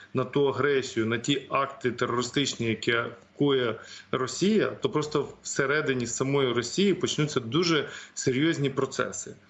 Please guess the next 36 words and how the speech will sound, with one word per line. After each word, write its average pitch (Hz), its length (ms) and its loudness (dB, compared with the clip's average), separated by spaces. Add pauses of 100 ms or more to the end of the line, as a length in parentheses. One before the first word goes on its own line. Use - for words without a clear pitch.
(320)
Почнеться 175 480 2
вже 131 200 2
боротьба 127 460 2
за 127 120 0
владу, 113 580 0
бо, 120 360 2 (220)
е, 120 440 2
ми 120 440 0
ж 139 120 0
не, 135 280 4
ми 131 120 4
ж 127 80 -2
з - 40 2
вами 135 220 2
розуміємо, 139 500 2
що 127 400 2 (200)
у 120 60 -4
Путіна 139 400 2
там 135 180 0
також 143 280 0
багато 135 480 2
конкурентів. 143 760 0
Просто 120 280 -2
вони 135 180 2
всі 143 200 0
зараз 135 300 4
вижидають, 147 600 2
хтось 131 240 0
чекає, 175 580 0 (380)
е, 123 420 2
хтось, 143 540 0
е, 123 480 4
сподівається, 131 800 0
що - 200 -2
ситуація 127 580 0
зміниться. 170 560 2